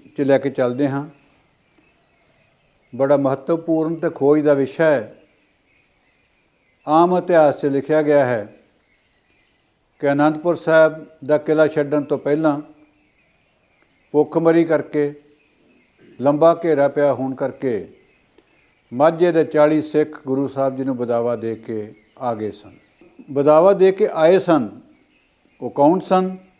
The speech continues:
ਜੋ ਮੁਕਤਸਰ ਵਿਖੇ ਸ਼ਹੀਦ ਹੋਏ, ਉਹ ਚਾਲੀ ਮੁਕਤੇ ਕੌਣ ਸਨ? ਕੀ ਸੱਚਮੁੱਚ ਹੀ ਮੁਕਤਸਰ ਦੇ ਸ਼ਹੀਦਾਂ ਨੇ ਬਦਾਵਾ ਲਿਖਿਆ ਸੀ?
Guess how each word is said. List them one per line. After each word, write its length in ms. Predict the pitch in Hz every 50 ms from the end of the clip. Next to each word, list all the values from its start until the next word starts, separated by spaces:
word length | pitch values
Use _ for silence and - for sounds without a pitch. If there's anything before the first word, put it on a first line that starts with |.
| _ _ _ _ _ _ _ _ _ _ _ _ _ _ _ _ _ _ -
ਜੋ 160 | 131 165 170
ਮੁਕਤਸਰ 400 | 165 165 165 165 - - 220 214
ਵਿਖੇ 300 | 202 208 196 190 196 185
ਸ਼ਹੀਦ 380 | 190 - 185 170 156 156 156
ਹੋਏ, 520 | 160 147 151 151 151 147 143 139 143 - - - _ _ _ _ _ _ _ _ _ _ _ _ _ _ _ _ _ -
ਉਹ 100 | 175 190
ਚਾਲੀ 340 | 190 190 180 170 170 180 185
ਮੁਕਤੇ 360 | 180 175 170 175 - 196 185
ਕੌਣ 280 | 190 185 180 196 214 196
ਸਨ? 460 | 202 196 190 190 185 185 185 190 - _ _ _ _ _ _ _ _ _ _ _ _ _ _ _ _ _ _ _ _ _ _ _
ਕੀ 120 | - 175 175
ਸੱਚਮੁੱਚ 600 | 175 - 147 143 139 - 165 165 185 202 202 208
ਹੀ 540 | 190 196 214 214 220 226 226 214 - - - _ _ -
ਮੁਕਤਸਰ 520 | 135 147 139 - - - - 185 196 190
ਦੇ 600 | 180 170 180 185 185 185 185 185 180 180 175 - - _ _ _ _ _ _ _ _ _ _ _ _ _ _ _ _ _ _ _ _ _ _ _ _ _
ਸ਼ਹੀਦਾਂ 600 | - - 160 156 147 156 143 139 135 165 185 208
ਨੇ 80 | 220
ਬਦਾਵਾ 360 | 220 185 202 190 190 190 196 202
ਲਿਖਿਆ 360 | 190 190 190 - 208 214 202
ਸੀ? 220 | 202 208 208 202